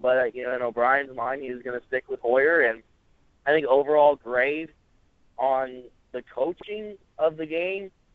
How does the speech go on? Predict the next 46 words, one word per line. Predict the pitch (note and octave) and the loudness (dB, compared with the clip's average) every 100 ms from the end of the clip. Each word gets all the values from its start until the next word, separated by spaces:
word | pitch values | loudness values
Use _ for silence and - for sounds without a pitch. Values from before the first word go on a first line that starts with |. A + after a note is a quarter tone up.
| _ _ - | _ _ -4
I | D3+ | 0
mean, | D#3 D#3+ E3 | 0 0 -4
probably, | F#3 F3+ F#3 F3+ | 0 2 2 2
like, | E3 D#3 D3+ _ | 2 0 -4 _
a | C#3 | -6
B, | C3 - A2+ C3 C#3+ C#3+ | -6 -6 -8 -8 -8 -10
B | B2+ C#3 | -8 -6
minus. | B2 A#2 C#3+ D#3 D#3 - | 0 2 2 0 -2 -2
I | |
mean, | C#3+ | 0
it | D3+ | 2
wasn't | G3+ G#3+ F3 | 4 2 0
horrendous. | C#3+ B2 C3 F3 G3+ F3 | -2 2 2 4 0 0
I | D3 | -2
think | F3 F3+ | -4 -8
the | |
plays | C3+ D3+ E3 D#3+ | -4 2 2 0
were | C3+ | -4
there. | A2+ A2+ D#3+ A3+ _ _ _ _ | 0 2 4 2 _ _ _ _
I | C3+ | 0
just | E3 - | 0 -4
think | D3+ | -8
Hoyer | B2 D#3+ D3 | -2 -2 0
didn't | C#3 C3 | -4 -6
make | B2+ - | -8 -8
the | F#2 | -8
throws. | B2 D3 F#2+ _ _ _ _ _ - | 0 0 0 _ _ _ _ _ -4
I | |
think | F#3+ A#3+ | -2 -2
the | D3 | -2
plays | D#3 D3 | -2 -2
were | A2+ | -2
there. | G2 D3+ A#2+ E2 - _ _ _ _ _ | 0 2 2 -2 -16 _ _ _ _ _
You | B2 | -8
know, | A#2+ | -8
he | C3 | -8
just | D3 D3 C#3 | -8 -10 -6
made | C3+ C3 - | -6 -6 -4
short | C#3+ D#3 | -2 0
throws | C#3 C#3+ D3 | 2 0 0
to | B2 | 0
Hopkins. | C3 D3 - D#3 D3+ | 2 2 0 -4 -6
He | A#2+ B2 | -10 -2
didn't | C#3+ D3 | 0 0
really | D3 C#3 | -2 -2
utilize | C#3 C#3+ C3+ C#3 C3+ | -2 2 4 6 4